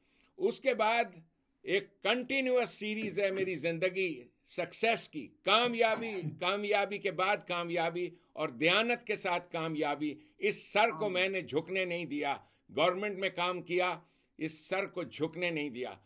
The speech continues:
Speaker 1: मैं आपको अपनी
Speaker 2: डॉक्टर
Speaker 1: सक्सेस
Speaker 2: साहब, अल्लाह सुब्हानहू व तआला आपके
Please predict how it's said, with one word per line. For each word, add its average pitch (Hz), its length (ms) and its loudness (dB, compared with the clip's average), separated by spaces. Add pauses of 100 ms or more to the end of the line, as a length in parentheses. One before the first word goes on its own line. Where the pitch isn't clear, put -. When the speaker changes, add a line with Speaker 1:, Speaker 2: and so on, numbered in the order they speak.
(240)
Speaker 1:
मैं 156 160 0
आपको 202 340 -2
अपनी 196 260 0
Speaker 2:
डॉक्टर 151 160 -4
Speaker 1:
सक्सेस 180 280 -2
Speaker 2:
साहब, 170 120 -8
अल्लाह 165 160 -12
सुब्हानहू 156 380 -8
व 160 40 -14
तआला 160 600 -12
आपके 156 360 -12